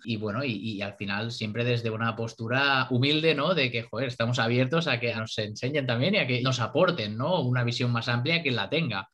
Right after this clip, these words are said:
¿no? Porque al final nosotros también, pues, pues bueno, eso es, es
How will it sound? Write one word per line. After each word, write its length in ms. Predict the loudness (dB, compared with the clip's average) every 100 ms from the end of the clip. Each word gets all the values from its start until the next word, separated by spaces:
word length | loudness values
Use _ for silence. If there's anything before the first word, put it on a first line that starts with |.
| -8
¿no? 120 | -4
Porque 180 | -2 -2
al 60 | -4
final 240 | -4 -4
nosotros 360 | -4 -4 -4 -4
también, 340 | -2 -2 -2
pues, 600 | -2 0 -2 -6 -14 -10
pues 120 | -2 2
bueno, 180 | 4 4
eso 120 | 0
es, 220 | 0 0
es 80 | 2